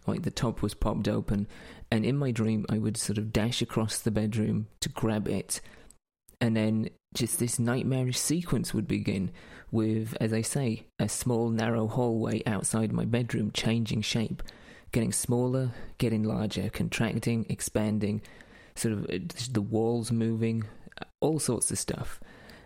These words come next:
And then, for some reason, my wife's in the dream, but she's not her. She is a series of, as I put here, inhuman forms. The most vivid, the most clear, the most defined one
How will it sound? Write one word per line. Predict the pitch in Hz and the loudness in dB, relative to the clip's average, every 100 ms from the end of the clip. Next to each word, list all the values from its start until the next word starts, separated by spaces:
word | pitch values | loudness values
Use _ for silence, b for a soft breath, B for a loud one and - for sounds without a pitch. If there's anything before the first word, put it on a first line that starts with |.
| - | 0
And | 110 | 2
then, | 120 127 123 - - _ - | 4 2 0 -4 -12 _ -2
for | 120 | 0
some | 151 156 | 2 2
reason, | 147 127 | 2 2
my | 117 113 | 2 2
wife's | 117 147 185 - | 2 0 0 0
in | 135 120 | 2 2
the | |
dream, | 120 127 135 139 B B _ _ | 2 2 2 0 B B _ _
but | - - - | -4 -2 -4
she's | - 127 120 | 0 0 2
not | 123 123 - - - | 0 0 -2 -8 -8
her. | - 131 107 98 B B B - | 0 2 2 -2 B B B -8
She | - 117 110 110 | -2 2 2 0
is | 107 - - B _ _ _ _ _ _ _ - | 0 -4 -8 B _ _ _ _ _ _ _ -6
a | - | -2
series | - 131 127 120 113 | 2 2 2 2 2
of, | 107 101 - | 0 0 0
as | 110 107 | 0 2
I | 107 | 0
put | - 117 | 0 0
here, | 117 110 - | 2 2 2
inhuman | 113 110 117 113 110 104 | 2 2 2 2 2 0
forms. | - 143 143 139 - - B B B | 2 2 2 0 -2 -8 B B B
The | - | 0
most | 113 107 | 2 2
vivid, | 110 110 107 110 | 2 2 2 0
the | - 110 | 0 0
most | 107 101 | 0 -2
clear, | - 127 113 113 107 | -2 0 2 0 0
the | - | 0
most | 107 107 - | 0 0 -2
defined | - 135 143 117 | 0 2 2 2
one | 101 104 | 2 0